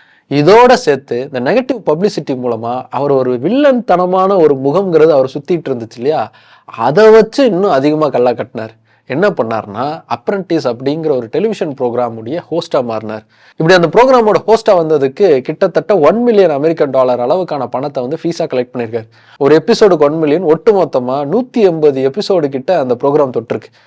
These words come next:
அதுக்கப்புறம் தான் அவருடைய ஃபெயிலியருங்கிறதே ஆரம்பிச்சது.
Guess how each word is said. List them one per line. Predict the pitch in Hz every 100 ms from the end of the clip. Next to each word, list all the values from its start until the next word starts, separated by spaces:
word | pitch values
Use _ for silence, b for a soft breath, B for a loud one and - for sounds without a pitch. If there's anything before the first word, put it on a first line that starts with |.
| b b b b
அதுக்கப்புறம் | - 202 262 190 151
தான் | 190
அவருடைய | 151 135 135
ஃபெயிலியருங்கிறதே | 180 214 170 139 131 151 123
ஆரம்பிச்சது. | 123 113 113